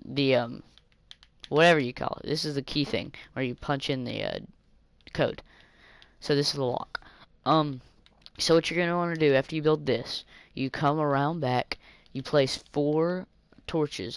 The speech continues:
on each side. So then you'll take, I don't know, I'm just gonna use green, but you're gonna do this. I will be peeking a little bit at that 'cause I'm not, I don't have this completely in my memory, but it's pretty close. Okay.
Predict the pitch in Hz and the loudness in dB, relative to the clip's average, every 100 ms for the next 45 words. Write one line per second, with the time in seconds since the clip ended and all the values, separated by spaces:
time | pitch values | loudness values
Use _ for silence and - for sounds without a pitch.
0 | - 123 117 127 - - - - - - | -8 -8 -8 -8 -4 -4 -4 -10 -20 -20
1 | _ - 143 135 151 160 147 - 156 135 | _ -2 0 0 -2 -2 -6 -2 2 2
2 | - - - - 127 120 123 143 - 135 | 0 -8 -8 -2 0 0 -2 -2 -6 -6
3 | 127 - 139 151 170 - - - _ - | -6 -6 -6 -4 -8 -12 -20 -20 _ -10
4 | 87 131 127 127 127 131 165 - - - | -6 -6 -4 -4 -2 -2 -4 -8 -10 -16
5 | _ _ _ _ - - 139 151 175 170 | _ _ _ _ -20 -2 2 4 2 2
6 | 160 165 151 151 135 131 131 127 123 131 | 0 -2 0 0 0 2 2 4 2 2
7 | 127 117 - 131 131 131 131 123 - 135 | -2 -2 -6 -6 -6 -4 -4 -4 -2 0
8 | 135 - 123 127 - 123 117 - 143 135 | 0 0 -2 -2 -8 -10 -12 -4 -2 -2
9 | - 127 - - - 113 120 - - - | -4 -4 -6 -10 -12 -10 -10 -10 -12 -14
10 | - - - - - - - 196 190 151 | -12 -12 -12 -12 -12 -10 0 6 6 6
11 | - 143 - - - - 123 - - - | 2 0 -2 -10 -8 -6 -6 -8 -10 -12
12 | - - - - | -10 -8 -6 -8